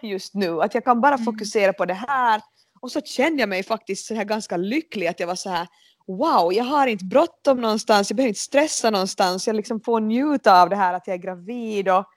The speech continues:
Speaker 1: och liksom
Speaker 2: Mm.
Speaker 1: känna in hela den här grejen. Så jag tycker nog att jag har varit i en ganska så här,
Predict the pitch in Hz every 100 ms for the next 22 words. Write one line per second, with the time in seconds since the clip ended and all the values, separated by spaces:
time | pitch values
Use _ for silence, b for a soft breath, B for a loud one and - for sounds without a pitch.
0 | _ _ _ - 208 202 208 226 220 220
1 | 208 202 214 240 190 175 185 196 185 170
2 | 175 175 202 220 - 285 - 330 220 220
3 | 208 196 214 302 302 214 196 180 185 -
4 | 190 190 165